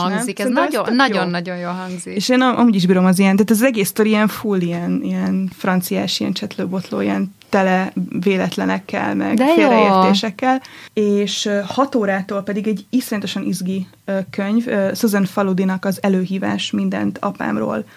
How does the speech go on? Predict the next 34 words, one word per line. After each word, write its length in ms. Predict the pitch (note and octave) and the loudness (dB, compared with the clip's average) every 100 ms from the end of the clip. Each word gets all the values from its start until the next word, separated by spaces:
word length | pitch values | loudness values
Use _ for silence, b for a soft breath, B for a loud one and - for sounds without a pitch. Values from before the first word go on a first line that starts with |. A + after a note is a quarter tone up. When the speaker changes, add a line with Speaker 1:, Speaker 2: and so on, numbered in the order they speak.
| B B B | B B B
Speaker 1:
című 540 | - - G3 F#3+ F#3 F#3 F3+ | -10 -2 2 2 2 0 -2
könyve, 340 | G3+ G3+ A#3+ | -2 0 0
és 200 | A3+ F#3 | 0 2
ő 60 | G#3 | 2
itt 160 | G#3+ | 0
lesz 340 | F#3+ F3+ - - | 0 -2 -4 -8
a, 60 | G3+ | -6
a 280 | F#3+ F#3+ F#3 | -4 -4 -6
szerző 300 | - F#3 F#3 | -4 -4 -4
személyesen. 720 | - F#3 F#3+ G#3 B3 B3 B3+ B B B B | -4 -6 -4 -6 -4 -2 -4 B B B B
Gyárfás 500 | G#3 G3 - F#3+ F#3 | 2 2 0 -2 0
Dorka 280 | G3 F#3 | -2 -4
fog 200 | F#3+ G3+ | -8 -6
vele 180 | F#3+ G3+ | -4 -4
beszélgetni. 720 | - G3 A#3 A3 A3 A3+ G#3+ G#3+ B B B | -4 -4 -4 -2 -2 -2 -4 -6 B B B
Hihetetlen 600 | F#3+ C4+ B3 G3+ F#3 G3 | -2 2 2 2 -2 0
izgalmas, 580 | F#3+ F3+ F#3+ G3 G#3+ F#3 | 0 0 -2 0 0 -2
tehát 160 | G3+ G#3 | -4 0
ő 60 | |
egy 140 | G#3 G3+ | 0 0
ilyen 120 | G#3+ | 0
nagyon 480 | A#3 A3 G3 F#3+ G3 D4+ _ - - - | 2 2 0 -2 -4 -10 _ -14 -14 -4
elismert, 680 | G3+ G3 - F#3+ F#3 F#3 G3 | -2 -2 -2 -4 -4 -6 -4
ö, 320 | F#3+ F#3 F#3 | -2 0 -2
f-, 60 | F#3+ - - | -6 -12 -6
e-, 120 | - | -4
e-, 200 | - - | -2 -4
feminista 840 | - G#3+ G3 F#3+ - G3 F#3 F#3+ - | -2 0 2 0 -2 -2 0 -2 0
újságíró, 520 | A3 F#3 F#3+ F3+ F#3+ | 2 2 0 -2 -2
meg 180 | F#3+ F#3+ | -2 -2
írónak 420 | F#3+ F#3 F#3 F#3 | -4 -4 -6 -8
szá-, 440 | - G3+ - F#3+ | -8 -8 -4 -4
ö, 40 | F#3 | -4
számít, 400 | F3+ G3 F#3+ | -4 -4 -4